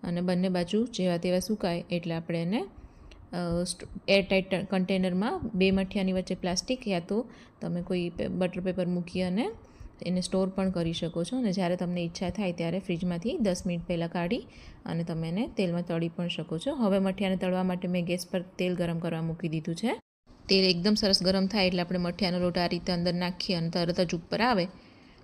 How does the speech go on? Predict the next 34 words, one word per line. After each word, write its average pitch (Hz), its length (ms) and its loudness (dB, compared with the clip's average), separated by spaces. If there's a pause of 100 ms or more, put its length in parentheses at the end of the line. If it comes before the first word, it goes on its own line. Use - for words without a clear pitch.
(380)
એવું 185 140 4
ગરમ 175 260 2
થાય 185 240 2
એટલે 170 160 0
આપણે 165 180 -2
એમાં 175 260 0 (320)
સુકાયેલું 175 520 0
મઠિયું 180 380 2
એડ 180 100 0
કરીશું 220 440 0 (460)
અને 180 120 0
ચીપિયાની 180 460 0
મદદથી 175 600 0 (380)
એક 190 100 4
બાજુ 185 300 2
થોડું 185 240 0
તળાય 185 380 4
એટલે 175 160 0
પલટાવી 180 500 0 (480)
અને 170 140 0
બીજી 175 260 2
બાજુ 175 400 0 (100)
તળી 170 220 2
લઈશું. 165 480 0 (640)
મઠિયાને 202 420 0
તળાતા 190 400 2
જરા 190 260 2
પણ 196 160 -2
વાર 185 180 2
નથી 202 240 0
લાગતી 175 340 -2
એટલે 170 280 0
એક 180 60 -2
બાજુ 190 420 0